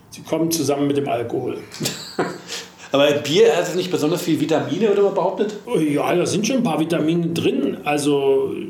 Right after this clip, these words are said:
Speaker 1: zum Beispiel aus dem B-Komplex oder so. Das ist schon nicht schlecht, aber, äh,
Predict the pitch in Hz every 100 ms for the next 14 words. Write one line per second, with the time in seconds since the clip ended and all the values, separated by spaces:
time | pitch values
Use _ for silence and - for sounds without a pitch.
0 | 117 - 131 127 123 151 135 120 143 156
1 | 147 131 143 135 160 135 123 127 - -
2 | - - - - - 185 170 202 185 175
3 | - 254 233 - 147 147 143 123 - -
4 | - - - 233 156 147 147 147 147 151